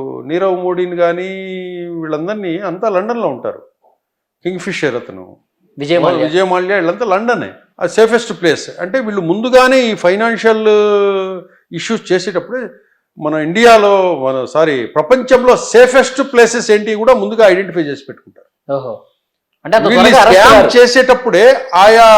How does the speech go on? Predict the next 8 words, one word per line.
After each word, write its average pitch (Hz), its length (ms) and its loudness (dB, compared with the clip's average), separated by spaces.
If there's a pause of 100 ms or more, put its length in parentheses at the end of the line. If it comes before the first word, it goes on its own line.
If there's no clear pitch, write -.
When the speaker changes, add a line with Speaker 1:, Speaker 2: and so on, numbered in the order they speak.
(640)
Speaker 1:
దేశాలలో 240 640 4 (880)
హౌస్ను 269 480 4
కూడా 277 160 6 (300)
పర్చేజ్ 190 340 -4
చేసి 147 200 -10
పెట్టుకుంటారు. - 460 -20 (960)
Speaker 2:
ఉమ్. 123 180 -20 (200)
మనం 151 140 -8